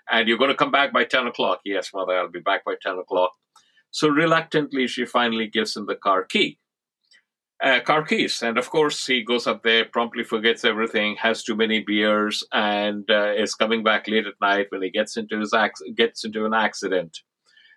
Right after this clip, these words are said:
And has to be operated on immediately.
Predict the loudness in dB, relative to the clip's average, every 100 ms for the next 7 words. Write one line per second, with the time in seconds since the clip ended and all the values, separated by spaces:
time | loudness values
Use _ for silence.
0 | _ 0 2 4 4 0 -2 -4 -2 2
1 | 2 2 -4 -2 0 0 0 -4 -4 -4
2 | -4 -10 -8 -10 -10